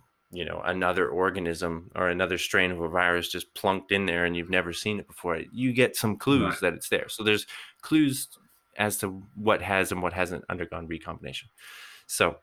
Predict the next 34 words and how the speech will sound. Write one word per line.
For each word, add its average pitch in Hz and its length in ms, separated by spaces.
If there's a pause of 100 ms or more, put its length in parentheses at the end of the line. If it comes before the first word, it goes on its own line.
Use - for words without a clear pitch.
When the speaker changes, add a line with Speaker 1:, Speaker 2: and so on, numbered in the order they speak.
(960)
Speaker 1:
they, 110 140
what 110 120
they 123 80
wanted 147 220
to 107 100
do 101 140
is 95 100
they 101 80
wanted 98 260
to 95 120
identify 98 600
the 87 140
regions 107 360
of 92 100
sars 87 400
that - 140
were 90 320
evolving 87 680
as, 85 160
like, 82 280
one 85 280
entire 85 420
piece. - 520
So - 180
like 90 180
I 87 40
said, 82 200
without 101 480
recombination. 87 800 (640)
And 101 120
then 110 160
you 101 80
compare 135 480
that 98 360